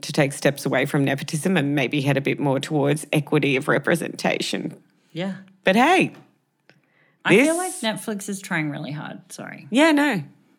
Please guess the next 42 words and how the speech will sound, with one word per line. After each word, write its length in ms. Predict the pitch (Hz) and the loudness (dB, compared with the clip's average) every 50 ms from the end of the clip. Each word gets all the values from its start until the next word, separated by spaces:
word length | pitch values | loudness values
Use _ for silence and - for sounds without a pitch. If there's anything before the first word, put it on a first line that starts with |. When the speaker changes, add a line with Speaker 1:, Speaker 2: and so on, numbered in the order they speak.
| _ _ _ _ _ _ _ _ _ _ _ _ _ _ _ _ _ _ | _ _ _ _ _ _ _ _ _ _ _ _ _ _ _ _ _ _
Speaker 1:
Totally. 600 | - - - 202 240 294 359 294 - - - - - _ _ _ _ _ _ _ _ _ _ _ | 0 4 4 4 4 4 2 0 -2 -4 -6 -12 -20 _ _ _ _ _ _ _ _ _ _ _
Speaker 2:
And 340 | - - 175 180 151 - - - | -10 -8 -6 -6 -8 -8 -8 -6
they 140 | 175 196 202 | -6 -6 -4
do 240 | 190 240 247 233 196 | -4 -4 -4 -2 -2
okay. 600 | 170 160 147 - - - - - 64 - - - - _ _ _ _ _ - - - - _ _ _ _ _ _ | -2 -2 -4 -6 -10 -14 -14 -14 -16 -16 -18 -20 -20 _ _ _ _ _ -20 -20 -20 -20 _ _ _ _ _ _
They 120 | - 208 | -4 -4
could 140 | 208 - 196 | -2 -4 -6
do 180 | 151 160 151 135 | -6 -6 -6 -6
better, 480 | 123 131 139 143 147 117 90 92 120 135 | -6 -4 -4 -4 -2 -4 -4 -6 -8 -8
fucking 680 | - - - - - - 123 131 - - - - - 147 | -10 -14 -16 -16 -16 -16 -16 -16 -14 -14 -14 -14 -14 -16
for 160 | - - 139 | -16 -16 -14
sure, 440 | 139 - - 151 151 139 - - - 165 | -12 -8 -6 -6 -6 -6 -6 -8 -8 -6
but 360 | 165 143 131 - - _ _ - | -6 -6 -6 -6 -10 _ _ 2
they 60 | 220 | 4
Speaker 1:
Yeah, 120 | 262 247 180 | 6 6 6
but 80 | 151 - | 4 4
Speaker 2:
do 60 | - | 2
Speaker 1:
not 220 | 294 311 320 330 294 | 4 4 4 4 4
Speaker 2:
ama- 100 | 277 269 | 2 2
Speaker 1:
Netflix 340 | 220 190 202 226 233 226 | 2 2 0 0 0 -2
specifically, 580 | 190 - - 208 - - 214 185 220 202 214 208 | -2 -4 -6 -4 0 0 2 2 4 4 6 6
but 140 | 185 196 190 | 6 6 4
I'm 100 | 185 185 | 4 4
just 160 | 185 196 254 | 2 2 4
Speaker 2:
No, 60 | 311 | 4
Speaker 1:
meaning 140 | 202 196 190 | 4 6 6
there's 140 | 185 185 160 | 6 4 4
Speaker 2:
no. 40 | 151 | 4
Speaker 1:
other 260 | - 175 185 185 214 | 4 4 4 4 2
things 300 | 202 - 214 190 190 180 | 2 2 2 4 4 4
that 120 | 170 165 175 | 4 4 4
he 180 | 165 190 180 175 | 4 4 4 4
did 220 | 175 170 165 - | 4 4 4 4
which 200 | 160 165 165 - | 2 0 0 2
was 180 | 175 165 143 160 | 0 2 2 2
a 100 | 160 139 | 0 0
first, 840 | 139 - - - - - - - 175 170 170 139 - 62 73 - 151 | -2 -6 -12 -12 -12 -6 0 4 4 6 6 6 4 4 2 0 0
Speaker 2:
Yeah, 160 | 165 185 - 180 175 | 0 2 4 4 4
Speaker 1:
and 80 | 165 | 4
Speaker 2:
right. 200 | 165 165 - 247 | 4 4 4 2
Speaker 1:
it's 80 | 233 - | 2 2
like, 500 | 175 165 156 151 156 143 - - - | 4 4 4 4 2 0 -2 -8 -14